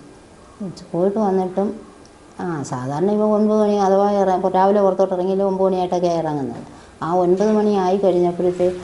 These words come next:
ആകാറായപ്പോൾ ഞാൻ ഇവന് ചായ ഇട്ട്, ചായ ഇട്ടേച്ച് ഇവൻ്റെ റൂമിൻ്റെ അടുത്ത് വന്ന്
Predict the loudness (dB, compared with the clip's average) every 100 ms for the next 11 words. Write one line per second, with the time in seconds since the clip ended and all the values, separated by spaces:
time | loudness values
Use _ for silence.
0 | -14 -4 2 4 4 4 4 2 0 0
1 | 2 2 2 2 2 -2 -2 -2 -4 -8
2 | -18 -16 -12 -6 -4 -4 -4 -6 -6 -12
3 | -14 -20 -20 -20 -20 -6 -2 0 2 2
4 | 2 2 0 -2 -2 -2 -4 -10